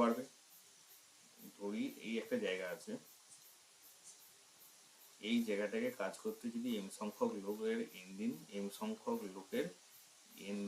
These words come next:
দিন কার সময় লাগছে? এখন যদি এম সাথে লোক সংখ্যা কমে যায়, সেক্ষেত্রে এন এর পরিমাণটা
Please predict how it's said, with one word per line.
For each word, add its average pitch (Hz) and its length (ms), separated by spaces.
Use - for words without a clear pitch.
দিন 110 120
কার - 180
সময় 85 220
লাগছে? - 240
এখন 117 240
যদি 120 140
এম 113 100
সাথে 123 260
লোক 110 120
সংখ্যা 104 360
কমে 90 280
যায়, - 140
সেক্ষেত্রে 120 360
এন 117 140
এর 120 80
পরিমাণটা 120 340